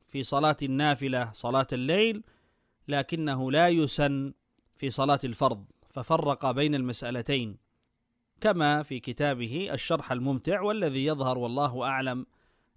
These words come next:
أنه لا تفريق بين المسألتين. كذلك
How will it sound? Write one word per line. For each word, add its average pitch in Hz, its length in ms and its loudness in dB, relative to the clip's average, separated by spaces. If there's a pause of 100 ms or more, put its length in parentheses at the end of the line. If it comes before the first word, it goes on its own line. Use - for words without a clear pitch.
(120)
أنه 185 380 0
لا 202 160 4
تفريق 185 880 -2 (500)
بين 185 280 0
المسألتين. 127 800 -4 (720)
كذلك 196 840 -2